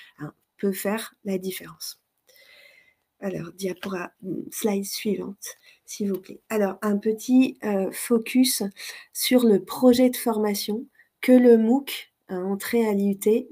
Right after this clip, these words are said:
va vous aider à construire. Euh, on se projette sur la base de ce qu'on est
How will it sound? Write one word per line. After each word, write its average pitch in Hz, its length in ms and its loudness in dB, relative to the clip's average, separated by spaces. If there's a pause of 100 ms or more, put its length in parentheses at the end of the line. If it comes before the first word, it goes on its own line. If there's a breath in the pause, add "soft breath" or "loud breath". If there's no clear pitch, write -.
va 190 340 -6
vous 202 320 -4
aider 202 440 2
à 202 260 -6
construire. - 640 -12 (1300 loud breath)
Euh, 185 260 0 (180)
on 233 100 4
se 220 180 2
projette 226 800 2 (180)
sur - 260 -4
la 196 140 0
base 214 300 0
de 196 100 2
ce 185 160 -6
qu'on 196 260 -4
est 202 300 0